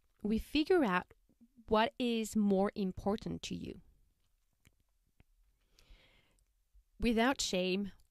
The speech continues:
or blame. Okay.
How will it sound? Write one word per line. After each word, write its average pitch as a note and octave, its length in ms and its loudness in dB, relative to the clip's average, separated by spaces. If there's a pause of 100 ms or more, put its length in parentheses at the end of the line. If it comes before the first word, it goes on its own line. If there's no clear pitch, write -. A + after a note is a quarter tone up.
or F3+ 160 0
blame. D#3+ 340 -8 (1500)
Okay. - 220 -16